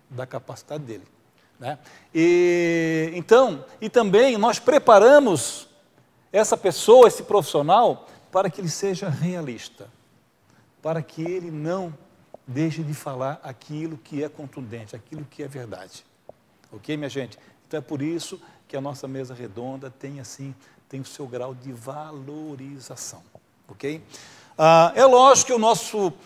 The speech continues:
o, como a do-, a doutora Cléia já participou pela segunda vez, vai vir pela terceira, enfim, lógico, a primeira vez, tem, depois tem a primeira vez que é mais difícil, a segunda já é mais fácil, e assim vai,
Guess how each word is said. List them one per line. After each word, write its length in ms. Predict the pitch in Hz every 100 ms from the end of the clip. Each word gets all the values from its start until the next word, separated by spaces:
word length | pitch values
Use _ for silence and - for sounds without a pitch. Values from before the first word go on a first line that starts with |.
| - -
o, 840 | 185 185 175 175 165 160 160 156 196
como 140 | 202
a 40 |
do-, 80 | 208
a 140 | 202 190
doutora 340 | 185 196 196
Cléia 400 | - 208 208 175
já 120 | 175
participou 340 | - 160 - 175
pela 160 | 180
segunda 340 | - 180 202 196
vez, 260 | 196 196
vai 80 | 165
vir 140 | 165
pela 180 | 170 170
terceira, 520 | 170 196 - 202 190
enfim, 580 | 185 151 - 190 220 220 - - 254
lógico, 400 | 226 233 214 202
a 40 |
primeira 320 | 202 220 226
vez, 280 | 170 220 202
tem, 180 | 196 202
depois 280 | 185 202 196
tem 80 |
a 40 | 196
primeira 220 | 190 196
vez 160 | 180 -
que 60 |
é 40 | 175
mais 140 | 175
difícil, 260 | 147 208 185
a 40 |
segunda 260 | 165 175 170
já 60 |
é 20 |
mais 160 | 165 147
fácil, 320 | 202 208 - - -
e 80 | 170
assim 320 | 214 - 247
vai, 420 | 226 226 180 117